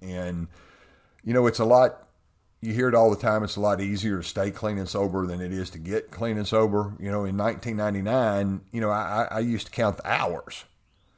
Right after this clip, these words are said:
and the hours added up to days. But the whole game of, of this is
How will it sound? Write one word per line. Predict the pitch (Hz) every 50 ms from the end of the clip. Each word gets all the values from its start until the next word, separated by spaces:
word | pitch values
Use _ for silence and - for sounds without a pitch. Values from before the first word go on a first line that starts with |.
| _ _ _ _ _ _ _ _ _ _ _ _ _ _ _ _
and | - 90 90
the | 92
hours | 101 101 113 117 104 98 113
added | 104 98 101 98 90
up | 101 101 - -
to | - 82
days. | 80 107 117 123 117 110 107 107 110 104 -
But | - 98 113 110 101 - - _ _
the | - 101 - - 92 104 110 110
whole | 101 - 202 247 254 170
game | 117 98 120 131 160 180 180 165 135 117 104 98 92 -
of, | - 104 107 104
of | - 107 104 98 92 92 92
this | 101 104 104 104 101 98 95 - - - - - _ _ _ _ _ _ _ _ _ _ _ _ _ _ _ _ _ _ _ _ _ _ _ _ _ _ _ _ _
is | 113 117 113 110 113 107 101 - - - -